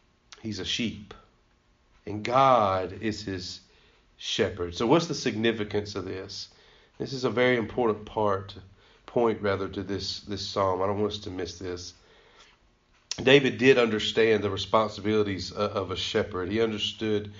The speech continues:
the compassion necessary to be a good shepherd, the faithfulness of a shepherd looking and watching over his flock. David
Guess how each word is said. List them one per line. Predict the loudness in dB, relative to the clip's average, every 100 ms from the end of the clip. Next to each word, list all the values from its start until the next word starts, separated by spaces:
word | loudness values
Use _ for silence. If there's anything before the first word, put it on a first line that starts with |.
| -20 -20 -12
the | -8
compassion | -6 -6 -4 2 4 4 0 2 2 0 -8 -14 -20 -14 0
necessary | 2 2 -2 0 4 4
to | 2
be | -2
a | -2
good | -4 -6
shepherd, | -2 -2 -2 -4
the | -6
faithfulness | -6 0 2 2 -2 0 0 -2 -4 -8 -10 -18 -20 -10
of | -4 -2
a | -2
shepherd | 0 2 2 2 0
looking | 0 -2 -2 -2 -2 -4
and | -2
watching | 2 2 2 0 2
over | 0 -2
his | -6 -6
flock. | -2 2 2 2
David | 0 2 0 -4